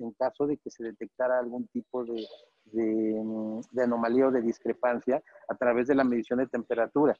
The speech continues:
¿Sí? Eh, algo que nos, nos preguntan algunos de nuestros amigos es si, ah, eh, cuando una persona, eh, se detecta que registra una temperatura arriba del umbral, esta persona, este, puede ser, eh, puesta en algún tipo de lista de seguimiento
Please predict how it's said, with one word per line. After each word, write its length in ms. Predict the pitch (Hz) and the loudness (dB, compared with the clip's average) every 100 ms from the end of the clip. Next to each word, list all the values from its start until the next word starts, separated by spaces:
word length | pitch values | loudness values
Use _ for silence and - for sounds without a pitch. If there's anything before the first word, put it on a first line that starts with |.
| _ _ _ _ | _ _ _ _
¿Sí? 220 | 113 131 - | -8 -8 -2
Eh, 260 | 120 117 135 | 2 2 4
algo 240 | 135 147 | 6 6
que 120 | 147 | 6
nos, 280 | 156 - - - | 4 4 0 -4
nos 180 | 123 | -4
preguntan 540 | - 131 127 143 139 123 | 2 2 4 2 2 -2
algunos 240 | 120 131 | 0 2
de 60 | 131 | 2
nuestros 200 | 131 - | -2 -2
amigos 340 | 131 131 127 | 0 0 -2
es 200 | 127 - _ _ _ _ | -4 -6 _ _ _ _
si, 960 | - 139 131 127 131 127 127 127 139 - | -10 -4 0 2 2 4 4 2 0 0
ah, 160 | 135 143 - | -2 -2 -6
eh, 140 | 135 123 | -6 -2
cuando 180 | 139 131 | 0 2
una 140 | 151 175 | 2 0
persona, 640 | 170 135 - 160 135 117 _ _ _ | -2 -2 -2 0 2 -2 _ _ _
eh, 680 | 123 117 117 120 120 117 117 117 | -2 0 0 0 0 0 -2 -4
se 140 | 123 | -4
detecta 480 | 117 - 135 - 135 | -4 -4 -6 -4 -6
que 240 | - 127 | -2 -2
registra 380 | 113 120 127 151 | -2 -4 -4 -4
una 100 | 147 | -4
temperatura 640 | - 120 120 120 - 131 127 | -4 -8 -6 -6 -6 -2 -2
arriba 340 | 113 123 131 | 0 0 2
del 160 | 131 135 | 0 -2
umbral, 380 | 139 139 131 - _ _ _ - | 0 0 0 -4 _ _ _ 0
esta 260 | 139 - 165 | 0 0 -2
persona, 600 | 160 - 160 143 143 156 | -2 -2 2 2 2 0
este, 280 | 127 - 117 | -2 -6 -10
puede 280 | - 131 135 | -2 0 -2
ser, 440 | - 135 131 139 | 0 0 0 -2
eh, 140 | 131 120 | -6 -8
puesta 240 | 120 - | -8 -2
en 100 | 131 | 0
algún 380 | 120 113 127 127 | 0 0 0 -2
tipo 260 | 127 - 131 | -6 -4 -2
de 120 | 120 | -2
lista 340 | 123 - 131 | -6 -6 -4
de 100 | 123 | -4
seguimiento 720 | - 123 131 139 131 120 - | -6 -4 0 2 2 0 -4